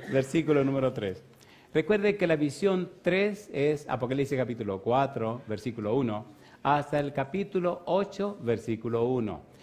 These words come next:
En el capítulo siete, versículo tres, menciona la palabra siervo. Mire qué cosa linda. ¿Qué dice el versículo tres?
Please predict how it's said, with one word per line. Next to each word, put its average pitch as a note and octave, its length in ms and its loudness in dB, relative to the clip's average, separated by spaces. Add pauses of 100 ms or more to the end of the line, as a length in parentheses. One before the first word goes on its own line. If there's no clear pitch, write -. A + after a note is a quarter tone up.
(140)
En C#3+ 120 0
el D#3 140 2
capítulo G#3 480 0
siete, D#3+ 480 2
versículo C3+ 640 0
tres, G3+ 360 0 (220)
menciona D3+ 560 2
la C#3+ 160 2
palabra B2+ 600 2
siervo. G#2+ 800 2 (600)
Mire G#3 460 6
qué D#3+ 200 2
cosa C#3 340 -2
linda. G2+ 360 -2
¿Qué F3+ 120 2
dice A3 240 2
el F#3+ 80 4
versículo E3 460 2
tres? F#2+ 320 -4